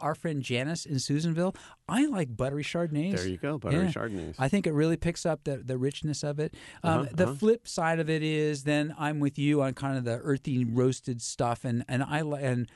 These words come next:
Speaker 1: Rhones are great, the Southern
Speaker 2: Mm-hmm, mm-hmm.
Speaker 1: Rhones kind of stuff. But I also like, you know, so the, the earthier
Speaker 2: Could,
Speaker 1: Pinots.
Speaker 2: could there be in the middle of this bed of roasted vegetables, could there be, like, a small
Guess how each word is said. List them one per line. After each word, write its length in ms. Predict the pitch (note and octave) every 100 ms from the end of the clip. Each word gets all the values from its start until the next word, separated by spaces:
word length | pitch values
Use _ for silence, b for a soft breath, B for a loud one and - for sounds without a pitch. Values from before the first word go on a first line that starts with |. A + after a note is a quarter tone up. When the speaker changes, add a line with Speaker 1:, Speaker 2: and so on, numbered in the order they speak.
| b
Speaker 1:
Rhones 480 | A2 B2 C#3 C#3 C3+
are 80 | C3
great, 600 | A2+ A#2 G#2 A2+ B2 B2+
the 100 | B2+
Southern 300 | - B2+ B2
Speaker 2:
Mm-hmm, 80 | A#2+
mm-hmm. 100 | A#2+
Speaker 1:
Rhones 220 | A#2+ A#2+
kind 200 | - C3 B2
of 40 |
stuff. 180 | - D3+
But 160 | G#3 G#3+
I 20 |
also 220 | C#4 D4
like, 280 | B3+ A3+ - B B B
you 60 | F#3+
know, 40 |
so 120 | -
the, 220 | F3+ - D3
the 260 | D3+ D3+ F#3
earthier 300 | F3 F#3 E3
Speaker 2:
Could, 100 | C#3
Speaker 1:
Pinots. 440 | F3 C3+ C2 -
Speaker 2:
could 200 | - C#3
there 220 | B2 E3 F3
be 400 | C3 C3+ C3+ C3
in 260 | - A2
the 80 | G#2
middle 420 | F#2+ G2 G#2+ A2 G#2+
of 120 | F#2
this 260 | G2+ -
bed 340 | F2+ F2 F#2 F#2
of 140 | E2
roasted 340 | F2 F#2 G2 E2
vegetables, 520 | F2+ E2 F#2 F#2 -
could 180 | G#2 F2+
there 160 | F#2+
be, 160 | F2+ F2+
like, 220 | E2+ E2
a 40 |
small 400 | D#2+ E2 D#2+ D#2